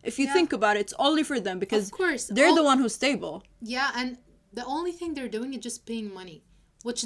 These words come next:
Speaker 2: they have plenty of.
Speaker 1: Yeah, yeah, yeah,
Speaker 2: And you're
Speaker 1: they
Speaker 2: giving
Speaker 1: have.
Speaker 2: your most valuable assets like time, youth,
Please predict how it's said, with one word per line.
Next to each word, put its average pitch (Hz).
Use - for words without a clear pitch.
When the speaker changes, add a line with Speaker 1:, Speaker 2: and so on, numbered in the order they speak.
Speaker 2:
they 285
have 269
plenty 226
of. 165
Speaker 1:
Yeah, 254
yeah, 254
yeah, 185
Speaker 2:
And 285
you're 208
Speaker 1:
they 226
Speaker 2:
giving 330
Speaker 1:
have. -
Speaker 2:
your 247
most 240
valuable 262
assets 269
like 196
time, 247
youth, 240